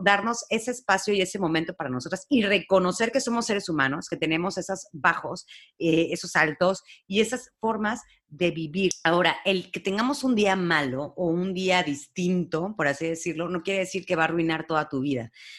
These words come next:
Y eso es como que también una forma de bajar la ansiedad ante esta, eh,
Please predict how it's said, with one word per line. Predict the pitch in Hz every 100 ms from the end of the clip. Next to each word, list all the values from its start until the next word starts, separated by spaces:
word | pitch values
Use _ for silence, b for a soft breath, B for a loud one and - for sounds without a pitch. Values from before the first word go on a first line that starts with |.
| B
Y | - 170
eso | 170 214
es | 202 196
como | 220 208
que | -
también | 160 160 160 165
una | 190 196
forma | 180 175 185 175
de | 175 185 185
bajar | 151 - 160
la | 175
ansiedad | 175 151 143 156 -
ante | 170 151 147 151
esta, | 151 - 175 170 165 139 127 B B B B -
eh, | 156 156